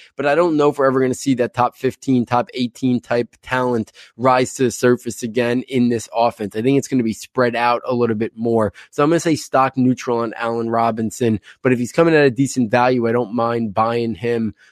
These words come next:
Uh, you know, he might be fully healthy this year, a hundred percent, uh, you know, over his past injury in the past,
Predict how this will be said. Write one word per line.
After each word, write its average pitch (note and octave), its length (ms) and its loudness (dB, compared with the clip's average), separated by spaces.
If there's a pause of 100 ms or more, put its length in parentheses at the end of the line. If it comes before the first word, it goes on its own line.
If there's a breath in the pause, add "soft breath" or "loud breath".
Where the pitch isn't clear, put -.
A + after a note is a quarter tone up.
Uh, G#2+ 460 2
you C#3+ 140 0
know, A#2 240 0
he A#2 100 -6
might A#2+ 240 2
be A#2 380 0 (360)
fully C#3+ 320 4
healthy B2+ 420 0
this A#2+ 260 0
year, A#2+ 140 0
a G#2 60 -4
hundred A#2 280 -2
percent, A#2+ 540 -4 (260 loud breath)
uh, A2+ 300 2
you A#2+ 100 -4
know, A2+ 240 -2
over A#2 560 0 (120)
his A2 180 -6
past B2 380 0
injury A#2 400 -2
in A2 80 -4
the G#2 60 -8
past, A#2+ 500 -2